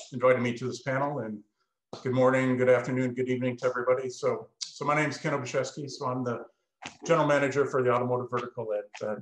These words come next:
NetApp, and, uh, just maybe a little bit about NetApp and our role in the, in the automotive world. So, um, so NetApp's been at the forefront of, uh,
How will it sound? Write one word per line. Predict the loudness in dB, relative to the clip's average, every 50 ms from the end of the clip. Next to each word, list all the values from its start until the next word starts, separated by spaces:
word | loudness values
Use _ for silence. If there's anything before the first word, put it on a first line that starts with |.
| -6 0
NetApp, | 2 2 4 4 2 0 -4 -8 _ _ _ _
and, | -10 -10 -8 -6 -4
uh, | -4 -4 -4 -6 -8 -14 _
just | -16 -6
maybe | 0 0 2 4
a |
little | 2 2 2 2
bit | 0 0
about | 0 2 0 0 0 -2 -12 -16 _ -6
NetApp | -4 -2 -2 -2 -4 -2 -4
and | -6 -6
our | -6 -6 -2
role | -2 -2 -2 -2 -2 -4
in | -4 -4 -4
the, | -6 -6 -8 _ _ _ _ _ _ _ _ _
in | -8 -6
the | -2 0
automotive | 0 0 0 0 -2 -4 -4 -6
world. | -4 -4 -2 -2 -4 -4 -8 -12
So, | -12 -10 -8 -6 -6 -6 -6 -4
um, | -2 -2 -2 -2 -4 -10 _ _ _ _ -20 -20 _ _
so | -6 0
NetApp's | 2 4 4 4 4 2 2 -2
been | -4 -2 0
at | 0 0 0
the | -2 -8
forefront | -4 -2 -2 -2 -2 -4 -4 -4 -4 -4 -6 -8 -12 -18 -14 -8
of, | -4 -2 -2 -2 -2 -6 _ -6
uh, | -4 -4 -4